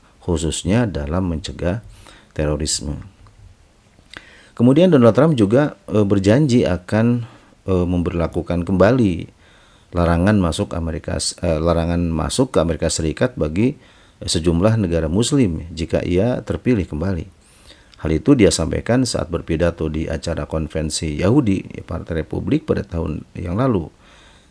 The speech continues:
Eh, kata Trump, "Kami akan mengusir teroris Islam radikal dari negara kami." Eh, sama, eh, seperti pendahulunya sebenarnya, Trump juga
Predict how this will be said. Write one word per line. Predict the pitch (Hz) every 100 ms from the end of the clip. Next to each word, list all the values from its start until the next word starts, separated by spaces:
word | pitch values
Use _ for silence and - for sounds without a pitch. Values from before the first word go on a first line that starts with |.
| -
Eh, | 80 78 76
kata | - 80 80 78 76 76
Trump, | 87 127 170 - _ -
"Kami | 78 110 175
akan | 117 85 78
mengusir | 71 143 - 113
teroris | - 92 82 78 - - - -
Islam | 78 80 76 76
radikal | 80 131 - 90
dari | 80 80 76
negara | 76 76 71
kami." | - - - - _ _ _ _ _ _ _ _ _ - _ - - 101 - - - 101
Eh, | 101
sama, | - 120 180 160 -
eh, | 64 107 110
seperti | 104 104 104 95 104
pendahulunya | 101 101 101 139 143 98
sebenarnya, | - 82 78 78
Trump | - 143 156
juga | 85 80 -